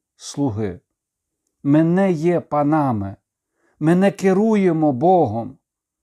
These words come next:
Ми не можемо ним керувати. Ми хочемо деколи, але ми не можемо ним керувати. Бо ми покликані до того, щоб виконувати волю нашого Господа,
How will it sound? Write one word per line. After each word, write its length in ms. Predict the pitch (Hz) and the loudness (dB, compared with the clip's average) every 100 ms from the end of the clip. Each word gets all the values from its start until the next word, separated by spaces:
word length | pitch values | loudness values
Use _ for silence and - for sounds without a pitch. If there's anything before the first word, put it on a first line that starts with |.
| _ - | _ -6
Ми 100 | 180 | 0
не 140 | 214 | 2
можемо 440 | 226 247 190 180 175 | 4 4 2 0 0
ним 240 | 208 165 | -2 -4
керувати. 720 | - 160 165 190 180 208 165 _ _ _ _ _ _ _ - | -4 -6 -2 0 -2 -4 -16 _ _ _ _ _ _ _ -6
Ми 120 | 147 | -2
хочемо 480 | - 233 202 139 117 | 4 2 2 -4 -4
деколи, 560 | 113 101 120 107 120 _ _ _ _ _ | -6 -8 -14 -18 -20 _ _ _ _ _
але 440 | - 123 143 160 - | -10 -2 0 0 -2
ми 220 | 165 143 175 | -4 0 0
не 140 | 202 | 2
можемо 380 | 240 226 147 131 | 2 2 0 -2
ним 160 | 131 | -2
керувати. 560 | 110 135 120 107 90 _ _ _ _ _ | -4 -8 -6 -8 -10 _ _ _ _ _
Бо 140 | 123 127 | -4 0
ми 220 | 151 196 | 2 2
покликані 560 | 175 147 180 190 175 147 | 0 -4 -2 -2 0 -2
до 120 | 131 | -2
того, 340 | 156 196 196 | 0 2 2
щоб 400 | 185 175 160 175 - _ _ - | -2 -6 -4 -6 -8 _ _ -8
виконувати 1000 | 117 160 - 185 185 185 185 214 - 208 | -2 0 2 2 4 0 -2 -2 -2 -6
волю 800 | 143 110 147 180 185 196 208 208 _ _ | -6 -2 2 4 4 2 -4 -8 _ _
нашого 800 | 135 147 160 165 - 180 175 175 | -4 0 0 -2 -4 -2 0 -2
Господа, 720 | 151 208 208 - - 107 107 | 0 0 0 -4 -12 -12 -12